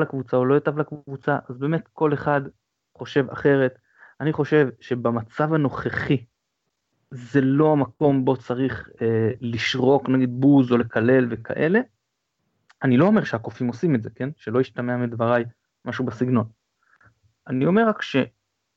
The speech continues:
אה, ה-, המשאלה שלי בנושא,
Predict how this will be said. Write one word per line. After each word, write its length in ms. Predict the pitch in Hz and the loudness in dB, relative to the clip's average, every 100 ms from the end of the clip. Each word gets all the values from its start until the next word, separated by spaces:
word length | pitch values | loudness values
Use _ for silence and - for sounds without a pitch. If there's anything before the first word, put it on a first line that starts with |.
| _ | _
אה, 260 | 120 113 110 113 _ _ _ _ _ _ - | -6 -2 -2 -4 _ _ _ _ _ _ -4
ה-, 100 | 127 - - | -4 -4 -12
המשאלה 1040 | - 123 117 113 123 120 120 - 120 147 214 | -4 -4 -4 -8 -8 -4 -2 -2 0 0 0
שלי 440 | - 175 262 220 - _ | -2 -2 -2 -2 -8 _
בנושא, 300 | 117 127 - | -14 -10 -4